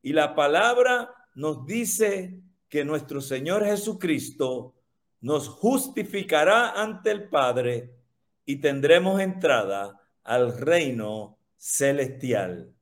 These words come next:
La salvación solo es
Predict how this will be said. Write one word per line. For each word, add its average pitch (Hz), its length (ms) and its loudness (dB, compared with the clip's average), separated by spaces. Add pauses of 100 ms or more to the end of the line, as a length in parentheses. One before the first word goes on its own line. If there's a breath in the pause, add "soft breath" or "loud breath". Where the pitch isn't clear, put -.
(680)
La 180 200 8
salvación 190 1040 4 (360)
solo 254 960 2
es 135 840 4